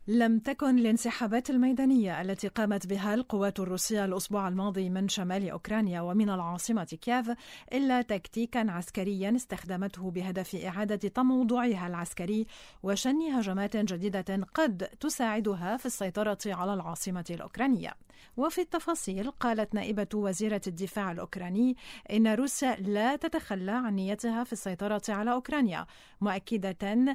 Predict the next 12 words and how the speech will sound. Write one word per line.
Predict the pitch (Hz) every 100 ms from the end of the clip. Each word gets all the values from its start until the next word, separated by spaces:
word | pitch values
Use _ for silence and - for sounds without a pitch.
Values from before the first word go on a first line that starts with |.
| - -
أن | 240 233 202
الانسحاب | 180 208 247 302 - 285 262
الحالي | 277 247 214 190 196
للقوات | 214 185 - 190 196 196
الروسية | 185 180 247 233 220
يهدف | 254 226 180 -
إلى | 190 214 208
تركيز | 185 190 - 262 202
القوات | 170 - 196 220 226 - -
في | 285
اتجاهات | - 262 202 180 170
أخرى. | 254 233 - - -